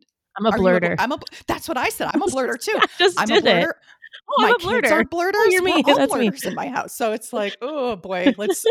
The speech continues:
Speaker 2: okay, let's not judge the blurters too harshly, people. Anyway, but <laughs> I said, "Oh, I think blurting came about when my son entered the, um,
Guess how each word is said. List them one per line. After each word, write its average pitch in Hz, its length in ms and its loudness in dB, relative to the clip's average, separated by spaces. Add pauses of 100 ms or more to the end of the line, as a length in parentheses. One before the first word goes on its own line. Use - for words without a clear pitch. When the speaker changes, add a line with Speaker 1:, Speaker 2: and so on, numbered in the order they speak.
Speaker 2:
okay, - 220 0
let's - 240 0
not 403 160 -6
judge 285 340 -4
the - 80 -6
blurters 233 480 -4
too 302 160 -4
harshly, 233 400 -4
people. 160 340 -6 (220)
Anyway, 175 360 -4 (380)
but - 240 2
<laughs> - 60 -6
I - 1040 -2
said, 294 260 -6
"Oh, 285 60 -6
I 262 140 0
think 403 300 -12
blurting 269 340 -4
came 254 240 -6
about 202 240 -6
when 214 120 -8
my 196 140 -4
son 196 480 -6
entered 190 520 -6
the, 175 280 -4
um, 156 380 -6